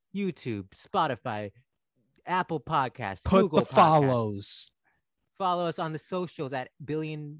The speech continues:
Speaker 1: Dollar Movie Club on Instagram and Facebook, or Bill Doll Club on the Twitter.
Speaker 2: Yeah. And, uh, shout outs, shout outs, shout outs, shout outs. Ooh, we're, we're shouting and it's out there.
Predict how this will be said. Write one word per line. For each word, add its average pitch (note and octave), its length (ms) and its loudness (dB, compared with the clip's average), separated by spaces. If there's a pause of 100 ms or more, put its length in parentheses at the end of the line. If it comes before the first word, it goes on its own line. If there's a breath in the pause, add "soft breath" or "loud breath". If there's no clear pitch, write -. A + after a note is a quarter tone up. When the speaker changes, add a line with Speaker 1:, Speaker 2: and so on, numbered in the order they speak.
Speaker 1:
Dollar C#3 380 -4
Movie C#3+ 280 -6
Club C#3+ 320 -4 (100)
on C#3+ 280 -6
Instagram G3+ 680 -4
and F#3+ 260 -6
Facebook, F#3+ 420 -2
or F3 140 2
Bill G#3 240 4
Doll D#3 280 4
Club A2 420 -4
on A#2 240 -14
the C3 80 -12
Twitter. F2+ 800 -6 (760)
Speaker 2:
Yeah. - 320 -20 (480)
And, A2 180 -12
uh, G#2 200 -10 (200)
shout B2 460 2
outs, A#2+ 340 -2
shout A#2 380 0
outs, A#2 320 -2
shout A#2+ 400 -2
outs, A#2 320 -10
shout B2 420 2
outs. B2 500 -2 (540 soft breath)
Ooh, C#3+ 880 8
we're, C3 160 4
we're C3 200 -2
shouting D#3 560 -2
and C3+ 220 -8
it's B2 160 -14
out C#3+ 300 -6
there. A#2+ 240 -6